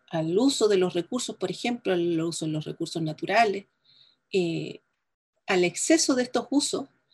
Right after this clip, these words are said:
que, que potencialmente a veces, como ocurre con la escasez de agua, eh, no tenemos de dónde sacar agua o no sabemos cómo hacer uso de ella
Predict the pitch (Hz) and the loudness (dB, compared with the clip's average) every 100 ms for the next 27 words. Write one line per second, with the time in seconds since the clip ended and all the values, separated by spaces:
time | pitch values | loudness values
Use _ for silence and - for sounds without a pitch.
0 | _ - 202 202 190 196 196 202 196 233 | _ 4 6 6 4 2 -2 0 0 0
1 | 233 233 247 240 247 247 240 - 302 - | 0 0 -2 0 2 4 2 -2 -8 -18
2 | - - _ - 220 233 277 247 - 202 | -20 -20 _ -4 -2 0 -2 -2 0 0
3 | 190 - - 185 170 - 233 202 170 165 | 0 -6 -8 -4 -4 -2 0 2 0 -2
4 | 180 - 214 220 233 240 226 262 _ _ | -6 -2 2 4 4 4 2 0 _ _
5 | _ _ _ - 202 175 - - - - | _ _ _ -4 -2 -2 -6 -10 -14 -6
6 | 226 269 294 269 262 277 285 254 247 240 | 2 4 6 4 6 4 4 2 0 -2
7 | 233 247 254 - - 214 220 240 247 240 | -2 -2 -4 -6 -2 0 2 6 6 6
8 | 233 233 - 214 233 240 233 240 233 - | 4 2 2 0 2 2 2 0 -2 -6
9 | - 240 233 233 208 - - 220 - _ | -2 -2 0 0 -2 -4 -4 -4 -6 _
10 | _ _ 233 214 233 220 214 226 226 - | _ _ -6 -4 -2 4 6 6 4 2